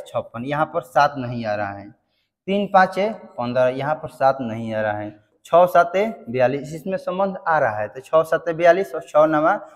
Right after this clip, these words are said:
चौवन, सात यहाँ पर भी, नौ यहाँ पर, सात यहाँ नौ, यानी कि ऑप्शन नंबर सी is the correct answer। ठीक है, आगे बढ़ते हैं अगला प्रश्न। उस विकल्प का चयन करें जो तीसरी संख्या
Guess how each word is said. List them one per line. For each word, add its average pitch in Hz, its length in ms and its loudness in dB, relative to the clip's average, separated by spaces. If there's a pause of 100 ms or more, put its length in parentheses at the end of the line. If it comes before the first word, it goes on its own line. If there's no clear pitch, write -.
(140)
चौवन, 151 300 4
सात 156 360 6
यहाँ 156 240 2
पर 160 140 -2
भी, 156 120 -8
नौ 156 260 0
यहाँ 123 240 -2
पर, 101 240 -10
सात 151 360 2
यहाँ 160 200 -4
नौ, 127 180 -8
यानी 143 180 -10
कि 165 120 -4
ऑप्शन 160 260 -2
नंबर 151 180 -4
सी 160 240 -10
is 135 60 -4
the 208 120 2 (420)
correct 220 320 4
answer। 127 320 -2
ठीक 190 200 -6
है, 226 180 4 (220)
आगे 196 240 8
बढ़ते 185 280 6
हैं 202 60 -2
अगला 151 320 4
प्रश्न। 107 460 -8 (1500)
उस 233 220 2
विकल्प 214 400 4
का 202 160 2
चयन 185 340 6
करें 175 240 4
जो 180 120 2
तीसरी 196 420 -2
संख्या 202 420 2